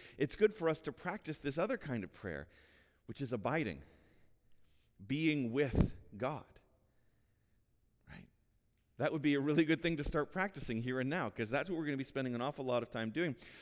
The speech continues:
So just want you to think for a second, what were you made for? And again, try not to be super, super pious unless you're just authentically super, super pious. Maybe. But just,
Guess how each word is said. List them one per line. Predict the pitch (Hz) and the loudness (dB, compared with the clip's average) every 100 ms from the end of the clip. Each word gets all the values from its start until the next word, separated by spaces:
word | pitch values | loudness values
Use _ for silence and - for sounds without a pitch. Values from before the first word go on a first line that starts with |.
| - - | -20 -18
So | - | -10
just | 233 277 | -6 -4
want | 240 | -2
you | 226 | -2
to | |
think | - 240 | -2 -4
for | 208 | -4
a | |
second, | - 190 139 123 | -4 -2 -2 -2
what | 190 262 - - - 120 | -2 -2 -4 -18 -18 -2
were | 151 175 | 2 2
you | 147 135 190 180 120 110 165 - - - _ _ | 2 -2 2 4 4 2 -2 -6 -20 -20 _ _
made | 110 127 143 151 151 143 139 - - | -4 2 4 4 2 0 -8 -18 -20
for? | - 160 123 82 | -8 -2 0 0
And | 90 | -2
again, | 110 165 143 | -2 -4 -4
try | - 185 | -6 -6
not | 208 180 | -6 -8
to | |
be | - 147 | -4 -4
super, | 135 - 143 - | -4 -8 -8 -10
super | - - | -12 -12
pious | 107 - 123 95 87 - | -12 -8 -4 -2 -4 -6
unless | 98 104 - | -6 -6 -6
you're | |
just | 92 98 - - - | -10 -12 -14 -20 -12
authentically | 98 113 110 - 98 | -6 -4 -6 -6 -8
super, | - 107 | -8 -10
super | 101 - 82 | -10 -12 -14
pious. | - 85 78 - - - - - - - - - 539 - 587 - 659 - - - - - - - - 135 | -10 -8 -8 -10 -16 -20 -20 -20 -20 -20 -20 -20 -20 -20 -20 -20 -20 -20 -20 -20 -20 -20 -18 -16 -12 -6
Maybe. | 120 113 147 - - - - - - - - - - - | -4 -6 -10 -16 -20 -20 -20 -20 -20 -20 -20 -20 -10 -6
But | 180 | -2
just, | 285 - | -2 -2